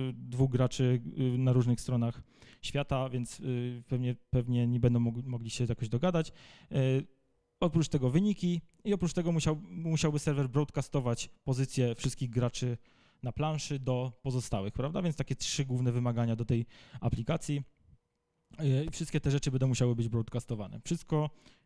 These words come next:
powinno być streamem. I teraz, skoro już wiemy, w jaki sposób modelować sobie architekturę takich aplikacji związanych ze strumieniami,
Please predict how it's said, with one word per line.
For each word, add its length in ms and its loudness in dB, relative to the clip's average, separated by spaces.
powinno 280 -2
być 140 -4
streamem. 480 -10
I 60 -10
teraz, 420 -2
skoro 240 2
już 120 6
wiemy, 240 6
w 20 4
jaki 160 0
sposób 260 -4
modelować 400 2
sobie 220 -4
architekturę 640 -4
takich 240 0
aplikacji 500 -2
związanych 420 0
ze 60 -2
strumieniami, 580 -2